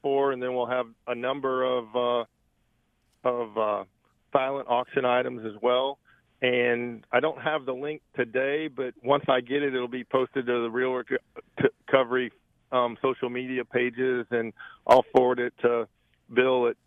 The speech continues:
Jesse Brown's. And, uh, but there'll be a link on there that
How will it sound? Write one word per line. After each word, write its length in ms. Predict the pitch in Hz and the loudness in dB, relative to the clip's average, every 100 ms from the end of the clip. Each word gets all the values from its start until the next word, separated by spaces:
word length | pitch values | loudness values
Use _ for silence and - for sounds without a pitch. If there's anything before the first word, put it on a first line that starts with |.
| _ 120 | _ 0
Jesse 300 | 123 120 120 | 2 2 0
Brown's. 560 | 120 123 127 127 131 - - - - _ - | -2 0 0 -2 -6 -12 -16 -20 -20 _ 0
And, 520 | 123 120 120 117 113 | 4 6 6 4 4
uh, 260 | 117 113 110 | 4 2 2
but 180 | 123 120 - _ | 2 0 -2 _
there'll 200 | 123 139 | 2 2
be 160 | 139 143 | 2 -2
a 80 | 123 | -2
link 320 | 143 156 151 | -4 -6 -4
on 220 | 143 135 | -4 -2
there 280 | 135 139 135 | -4 -2 -2
that 160 | 120 | -6